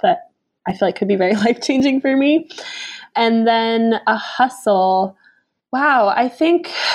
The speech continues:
okay, something that's helping me hustle is moving a lot more while I'm working. So I think,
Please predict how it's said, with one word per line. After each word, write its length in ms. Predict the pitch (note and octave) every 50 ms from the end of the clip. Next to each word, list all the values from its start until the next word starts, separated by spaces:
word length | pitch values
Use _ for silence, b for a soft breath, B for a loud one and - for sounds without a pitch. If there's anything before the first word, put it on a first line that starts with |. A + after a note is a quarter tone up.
| B B B B B B B B B _ _ _ _ -
okay, 300 | C4+ C4 B3 A3+ G3+ G#3
something 380 | - - B3+ C4+ D#4+ D4+ D4
that's 160 | B3 A3+ -
helping 320 | - A3+ A3 A#3+ A#3 A3+ G#3+
me 160 | F#3 F#3+ G3+
hustle 680 | G3+ A#3 A3+ A3+ - - C#4+ C#4 C#4+ D4 D4+ D4+ - _ _ _ _ _
is 640 | - A3+ A3 A3 G#3+ G#3 G#3 G3 G3 - - - - _ _ _ _ _ _ _ _ _ _ _
moving 500 | A#3+ A#3 G#3+ G#3+ A#3+ C4 D4+ D4+ D#4+ D#4+
a 80 | D4+ B3+
lot 280 | G3+ F#3 G3 A3 -
more 260 | G3 F#3 F3+ F#3 G#3
while 200 | G#3 G3 F#3 F#3
I'm 160 | G3 F#3+ F3+ F3
working. 540 | F3 F#3 F#3 - - - - - - A3 - _ _ _ _ _
So 680 | - - A3 G#3 G3 F#3+ F#3+ F#3+ F#3+ F#3+ - - - _ _ -
I 100 | G#3+ G#3+
think, 260 | - A#3+ A3+ G#3+